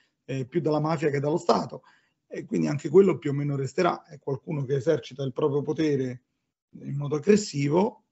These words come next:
e in quest-,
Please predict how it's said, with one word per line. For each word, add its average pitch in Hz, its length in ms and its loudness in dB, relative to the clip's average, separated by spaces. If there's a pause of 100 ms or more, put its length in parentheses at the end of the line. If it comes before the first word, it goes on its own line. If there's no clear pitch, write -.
(400)
e 135 800 -2 (540)
in 170 160 0
quest-, 170 280 4